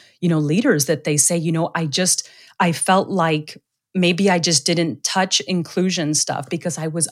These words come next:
unsure and I didn't wanna just do more harm than good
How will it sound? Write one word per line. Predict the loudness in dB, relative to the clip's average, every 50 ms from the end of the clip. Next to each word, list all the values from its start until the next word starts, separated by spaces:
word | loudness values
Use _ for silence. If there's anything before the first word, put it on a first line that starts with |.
| -4
unsure | -2 -2 -2 -2 -2 -2 -4 -4 -2 -2 0 2 2 2 0 0 -8 -16 -6 -2
and | -2 0 0
I | 0
didn't | 0 0 0 2 2 2 0 0
wanna | 0 0 0 0 -2
just | -2 -2 -2 -2 -2 -2
do | 0 0 0
more | 2 0 0 -2
harm | -2 -4 -4 -2 -2 -2 -2 -2
than | -2 -4 -4
good | -4 -4 -6 -6 -8 -10